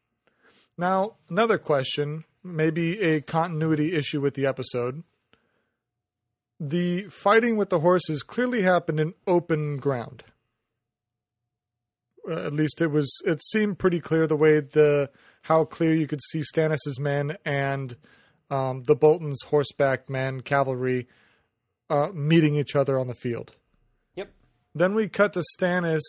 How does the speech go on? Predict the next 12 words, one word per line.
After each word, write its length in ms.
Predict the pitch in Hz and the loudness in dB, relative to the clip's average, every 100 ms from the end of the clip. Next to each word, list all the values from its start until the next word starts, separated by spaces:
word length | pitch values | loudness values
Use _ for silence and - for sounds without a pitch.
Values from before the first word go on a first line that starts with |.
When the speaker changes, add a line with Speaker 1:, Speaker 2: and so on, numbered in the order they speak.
| - | -4
Speaker 1:
who's 180 | 156 160 | -2 0
in 120 | 151 | -2
a 80 | 135 | -2
wooded 420 | 131 180 180 165 | 2 4 4 2
area, 680 | 170 139 131 127 131 139 - _ _ _ _ _ _ | 0 2 2 2 2 0 -4 _ _ _ _ _ _
injured. 680 | 196 196 147 147 135 135 139 _ _ _ _ _ _ _ _ _ - | -2 0 -2 0 0 -2 -6 _ _ _ _ _ _ _ _ _ -4
Um, 540 | 151 147 147 143 160 180 _ _ _ _ _ _ _ _ - | 0 0 0 -4 -8 -16 _ _ _ _ _ _ _ _ -14
I, 120 | 175 - | -12 -6
I, 140 | 151 156 156 - | -2 -2 -4 -10
I 140 | 156 139 _ - | -8 -8 _ -2
don't 320 | 151 147 - _ _ _ _ _ _ _ - | 0 0 -6 _ _ _ _ _ _ _ -4
get 300 | 147 143 - | 2 2 2